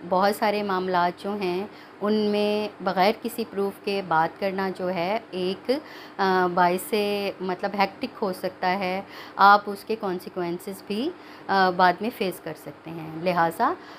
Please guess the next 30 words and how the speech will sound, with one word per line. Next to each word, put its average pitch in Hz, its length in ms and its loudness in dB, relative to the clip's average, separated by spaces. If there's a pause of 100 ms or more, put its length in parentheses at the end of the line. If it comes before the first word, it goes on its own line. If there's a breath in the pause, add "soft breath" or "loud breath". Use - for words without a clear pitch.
(140)
कानूनी 214 320 4
मामला 180 420 2
से 185 180 -6
आगाह 175 320 -2
कर 180 220 -6 (460)
रहिए, 214 580 0 (380 loud breath)
कानून 196 480 4
पर 196 320 0
अमल 214 260 2
कीजिए, 269 600 -2
एक 185 280 -6 (160)
अच्छा 247 380 2
शहरी 233 320 -2
होने 220 260 -4
का 226 160 0
सबूत 220 420 -4
दीजिए 226 440 0 (380 loud breath)
और 220 100 6
कानूनी 185 440 2
मामला 170 380 2
से 180 180 -6
आगाह 175 300 0
रहने 190 320 -2
के 202 180 -6
लिए 226 220 -2 (360 loud breath)
मेरे 202 180 2
बहुत 196 360 2
से 254 140 0
वीडियोज़ 220 540 2
हैं, 220 280 -4